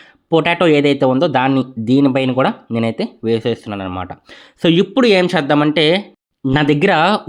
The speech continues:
ఓవెన్ ఉంది గైస్. So మీ దగ్గర ఓవెన్ లేకపోతే ఏం పర్వాలేదు, నా దగ్గర ఉంది కాబట్టి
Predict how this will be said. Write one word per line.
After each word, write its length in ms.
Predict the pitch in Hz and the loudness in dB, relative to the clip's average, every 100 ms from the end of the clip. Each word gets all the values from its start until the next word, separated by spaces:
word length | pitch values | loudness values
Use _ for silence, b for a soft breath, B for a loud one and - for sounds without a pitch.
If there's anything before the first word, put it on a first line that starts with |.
| 127 | 0
ఓవెన్ 220 | 151 196 | 2 2
ఉంది 140 | 170 120 | 2 2
గైస్. 200 | 127 220 - _ | 0 -2 -6 _
So 60 | - 110 | -6 -4
మీ 60 | 117 110 | -2 -4
దగ్గర 200 | 117 151 131 113 | -2 0 0 0
ఓవెన్ 240 | 131 139 104 | 0 -2 -2
లేకపోతే 580 | 107 123 143 123 - 170 247 _ _ 104 110 | -4 -4 -2 -2 0 -2 -4 _ _ -4 0
ఏం 100 | 143 160 | 0 0
పర్వాలేదు, 420 | 139 127 120 117 156 113 | 0 0 0 0 0 0
నా 60 | 127 156 | 0 0
దగ్గర 200 | 151 156 143 | 0 0 2
ఉంది 140 | 127 135 | 2 0
కాబట్టి 320 | 127 120 - | 0 -2 -2